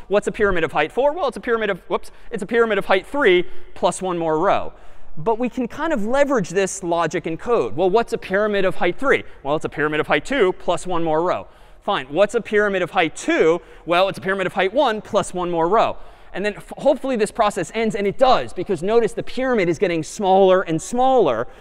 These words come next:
So you're not gonna sort of have this sort of silly back and forth with me infinitely many times, because when we finally get to the base case, the end of the pyramid, fine, what is a pyramid of height one? Well, it's a pyramid of no height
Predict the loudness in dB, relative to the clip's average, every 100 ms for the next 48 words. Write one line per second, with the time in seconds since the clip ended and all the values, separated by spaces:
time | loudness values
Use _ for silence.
0 | -18 -16 -2 0 2 2 2 0 -2 -2
1 | 0 0 0 0 2 2 2 -2 0 -2
2 | 0 0 2 2 0 0 -2 0 0 0
3 | -4 -2 -2 -4 -14 -18 -12 -2 0 2
4 | 0 0 0 0 0 -2 -4 -4 -4 -8
5 | -12 -12 -6 -4 -2 -2 -4 -4 -2 -2
6 | -2 -2 -4 -4 -6 -6 -4 -2 -2 -2
7 | -6 -4 -4 -4 -12 -16 -12 -8 -4 -2
8 | -2 -4 -6 -6 -4 -2 -4 -6 -14 -4
9 | -2 0 0 0 0 0 -2 -2 -2 -2
10 | 0 -2 0 2 2 2 -2 -10 0 6
11 | 8 8 4 2 0 2 4 4 2 0
12 | 0 4 4 4 2